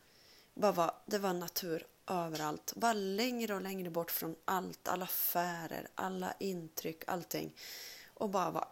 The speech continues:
ett med havet, ett med naturen. Och så bara tog vi av oss barfota och gick där. Kände liksom det här naturliga under oss. Alltså,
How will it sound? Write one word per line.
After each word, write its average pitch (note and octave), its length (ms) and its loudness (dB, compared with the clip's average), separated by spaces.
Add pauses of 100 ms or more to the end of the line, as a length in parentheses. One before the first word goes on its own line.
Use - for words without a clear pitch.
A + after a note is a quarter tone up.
(120)
ett - 380 -2
med F3+ 140 0
havet, F3+ 880 -2 (1200)
ett - 340 0
med F#3 160 0
naturen. E3 600 0
Och E3 80 -2
så - 80 -4
bara F3 200 6 (400)
tog A3 200 0
vi F#3+ 60 2
av F3+ 200 4
oss - 240 -2
barfota E3+ 760 2
och E3 80 2
gick F3+ 340 -4
där. D#3 320 4 (480)
Kände F3+ 680 2
liksom D#3+ 560 0 (840)
det - 120 -2
här F3 80 2
naturliga D#3+ 760 -2 (100)
under F#3 400 0
oss. - 460 -2 (1500)
Alltså, G3+ 460 2